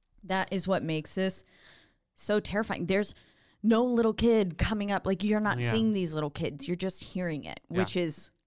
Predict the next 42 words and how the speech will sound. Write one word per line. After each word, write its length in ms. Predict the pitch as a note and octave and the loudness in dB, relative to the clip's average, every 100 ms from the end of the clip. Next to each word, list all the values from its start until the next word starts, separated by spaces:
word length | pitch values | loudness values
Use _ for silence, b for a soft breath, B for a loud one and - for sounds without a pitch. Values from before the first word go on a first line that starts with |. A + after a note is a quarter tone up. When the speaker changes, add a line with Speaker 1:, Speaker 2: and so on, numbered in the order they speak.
| _ _ _ | _ _ _
Speaker 2:
Even 200 | B2 G#2+ | -12 -10
more 260 | G#2 G#2 G#2 | -10 -10 -10
Speaker 1:
so 320 | - - G3 | -6 0 2
Speaker 2:
worse, 60 | F3 | 2
yeah. 80 | D3+ | 0
Speaker 1:
unsettling. 600 | E3+ D3+ A2+ G#2 B1 - _ _ _ _ _ | -2 -4 -6 -6 -10 -12 _ _ _ _ _
Speaker 2:
Yeah, 160 | A#2 A2 - | -10 -8 -6
and 100 | B2+ | -4
Speaker 1:
And 200 | F3 D3+ | -2 -2
Speaker 2:
that, 40 | B2+ | -4
and 80 | |
that's 140 | B2+ B2 | -6 -4
what 100 | D3+ | -6
I 60 | |
didn't 240 | C3+ B2+ - | -4 -6 -8
like 140 | A#2+ | -10
about 340 | A2 A2+ A2+ - | -6 -8 -8 -12
the 140 | A2 | -12
remake 500 | G#2 G#2+ A2+ C#3+ C#3+ | -10 -10 -8 -10 -10
is 120 | A#2 | -12
that 200 | A2+ A2+ | -12 -12
they 140 | A2 A2 | -12 -14
sh-, 120 | - | -12
ended 180 | A#2 A2+ | -10 -10
up 120 | A#2 | -12
showing 400 | - - A#2+ A2+ | -16 -8 -4 0
Speaker 1:
They 100 | G#3 | 2
have 180 | A3+ A3+ | 4 4
a 60 | G3+ | 0
little 320 | E3+ D#3 D#3+ | 0 0 -2
kid 220 | F3 D#3 | -2 -2
that, 100 | D3+ | 0
like, 140 | D3 - | -2 -4
walks 380 | C3+ C3+ D#3+ - | -2 -2 -2 -2
up 80 | |
to 60 | B2+ | 0
Speaker 2:
Well, 60 | C#3 | 0
Speaker 1:
the 80 | C3+ | -2
tent, 260 | F3 E3 | -4 -4
don't 160 | C#3 C3+ | -6 -4
they? 220 | D#3+ F#3+ | -2 -2
Speaker 2:
w-, 180 | G3+ | -4